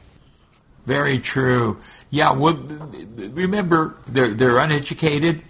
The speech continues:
Their only hope is a belief in an afterlife. I mean, if, if you take that hope away,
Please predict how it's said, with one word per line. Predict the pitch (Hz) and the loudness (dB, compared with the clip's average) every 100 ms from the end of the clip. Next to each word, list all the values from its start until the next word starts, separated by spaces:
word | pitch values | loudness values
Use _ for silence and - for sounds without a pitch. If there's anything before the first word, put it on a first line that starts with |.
| - - _ _ - | -20 -20 _ _ -4
Their | 127 127 | 4 6
only | 123 143 135 | 6 4 0
hope | 113 131 - - _ | 2 2 0 -8 _
is | - 123 120 | -2 0 2
a | |
belief | 113 120 120 123 123 | 2 2 2 2 0
in | 117 | -2
an | 120 | 0
afterlife. | 113 147 - 190 120 107 - - | 0 -2 0 0 0 -2 -8 -10
I | 98 | -4
mean, | 107 101 | -4 -2
if, | 110 | -2
if | - 123 | -2 -2
you | 135 | -2
take | - 175 - | 0 0 0
that | 139 190 | -2 0
hope | 165 170 127 | 2 0 0
away, | 107 101 95 98 | -2 -2 -2 -6